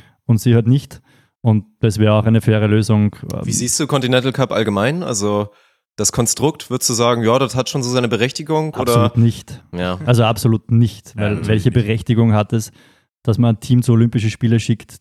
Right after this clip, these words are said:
Speaker 1: die halt einfach schlechter sind als in jedem Freibad? Ich rede jetzt von, von dem Kontinent Afrika zum
Speaker 3: Ja, ja.
Speaker 1: Beispiel. Hat keine Berechtigung. Für mich muss zum größten Sportereignis der Welt müssen die besten Teams hinfahren. Punkt.
Speaker 2: Mhm.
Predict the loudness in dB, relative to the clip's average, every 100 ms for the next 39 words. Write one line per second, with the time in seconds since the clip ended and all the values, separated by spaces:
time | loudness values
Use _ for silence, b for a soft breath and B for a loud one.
0 | _ 0 2 2 0 -2 -2 -16 _ _
1 | _ _ _ -6 0 2 0 0 -2 2
2 | 2 2 0 0 0 -2 -14 _ 0 2
3 | 2 0 0 -2 2 0 -2 -6 -2 -2
4 | -2 0 2 2 -2 -2 0 0 0 -4
5 | -4 -2 0 0 0 0 -2 -4 -6 -6
6 | -2 -2 0 -2 -4 -6 b b b -8
7 | -2 2 4 4 2 2 2 2 4 4
8 | 4 4 2 0 -2 -2 2 2 2 2
9 | 0 0 2 0 2 0 0 0 0 -2
10 | 0 -2 0 -2 0 0 0 2 2 2
11 | -2 -4 -2 0 0 -2 -8